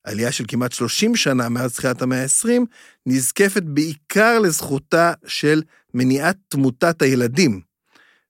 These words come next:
באמצעות החלתם של כלי, כללי היגיינה, רק באמצע המאה התשע עשרה, אנטיביוטיקה, חיסונים,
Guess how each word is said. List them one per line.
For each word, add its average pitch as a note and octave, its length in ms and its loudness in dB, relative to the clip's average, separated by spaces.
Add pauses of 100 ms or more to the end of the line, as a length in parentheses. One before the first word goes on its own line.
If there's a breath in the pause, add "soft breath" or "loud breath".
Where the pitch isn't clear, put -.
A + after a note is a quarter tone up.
(100)
באמצעות D3+ 520 0
החלתם D3 680 0
של C3+ 220 -4
כלי, B2+ 400 -2 (140)
כללי C3 280 2
היגיינה, B2+ 800 2 (680)
רק A#2+ 340 -4
באמצע A#2 400 -4
המאה G2+ 340 -8
התשע - 280 -10
עשרה, C#3+ 360 -2 (520 soft breath)
אנטיביוטיקה, D3 1000 2 (440)
חיסונים, C#3 800 2